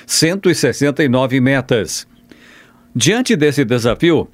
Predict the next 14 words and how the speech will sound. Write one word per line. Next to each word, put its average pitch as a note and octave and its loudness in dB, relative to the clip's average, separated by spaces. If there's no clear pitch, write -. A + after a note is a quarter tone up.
o D3+ 2
sistema C#3+ 0
faep D3+ 0
decidiu D#3 0
alinhar E3 0
seus C3+ 0
mais C#3 0
de C3 2
duzentos C3 0
cursos D3+ 2
de C3 0
formação C3 0
profissional B2+ 0
rural D#3+ 2